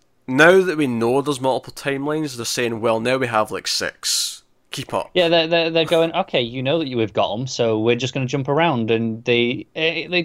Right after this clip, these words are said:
Speaker 2: they trust us to follow along as to what's where, and
Speaker 1: Yeah.
Speaker 2: it, it doesn't feel like they're trying to trick us out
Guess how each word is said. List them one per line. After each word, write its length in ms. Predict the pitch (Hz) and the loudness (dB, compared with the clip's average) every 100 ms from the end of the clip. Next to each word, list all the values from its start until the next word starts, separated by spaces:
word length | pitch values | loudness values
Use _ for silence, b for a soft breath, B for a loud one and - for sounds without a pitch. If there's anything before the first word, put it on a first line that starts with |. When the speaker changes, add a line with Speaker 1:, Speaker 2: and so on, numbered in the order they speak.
| - | -2
Speaker 2:
they 100 | 185 | -4
trust 360 | - 190 - | -2 -4 -2
us 120 | 180 | -4
to 100 | - | -2
follow 300 | 160 170 147 131 | -2 2 4 4
along 320 | 127 120 113 | 4 2 -2
as 100 | 110 | -6
to 60 | 110 | -4
what's 280 | 110 - - | -6 -6 -2
where, 280 | 104 82 - _ _ _ | -2 -2 -6 _ _ _
and 160 | 120 107 | 0 0
Speaker 1:
Yeah. 80 | 101 | 0
Speaker 2:
it, 240 | 110 117 - | 0 -2 -4
it 60 | |
doesn't 200 | 151 160 | 0 0
feel 280 | 156 - 147 | 0 0 2
like 120 | 139 | 2
they're 80 | 120 | 0
trying 200 | - 123 | -2 -4
to 60 | 113 | -4
trick 260 | - 131 | -6 -6
us 140 | - - | -6 -2
out 200 | 110 | -2